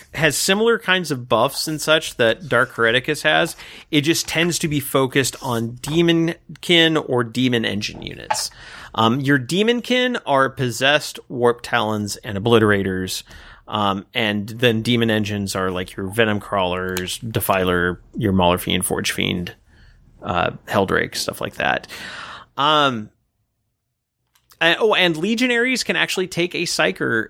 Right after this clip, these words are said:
as an upgrade because that was in their most recent Kill Team box. So if you want that box and ha-, wanna have that Psyker, you can actually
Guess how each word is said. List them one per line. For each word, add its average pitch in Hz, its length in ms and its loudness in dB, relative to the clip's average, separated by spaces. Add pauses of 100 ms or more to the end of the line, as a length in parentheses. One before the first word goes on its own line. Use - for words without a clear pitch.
as 117 220 -2
an 135 60 -2
upgrade 120 460 0
because 113 380 -4
that 107 220 0
was 113 240 -2
in 113 460 -2
their 110 300 4
most 110 320 0
recent 110 300 -4
Kill 139 160 0
Team 101 240 -4
box. - 500 -6
So 98 560 0
if 107 200 -8
you 113 100 -2
want 110 460 -4
that 107 280 -4
box 110 400 2
and 101 160 -4
ha-, 104 140 -8
wanna 104 160 -4
have 101 220 -6
that 101 180 -2
Psyker, 110 440 -4
you 110 180 0
can 117 160 0
actually 120 420 0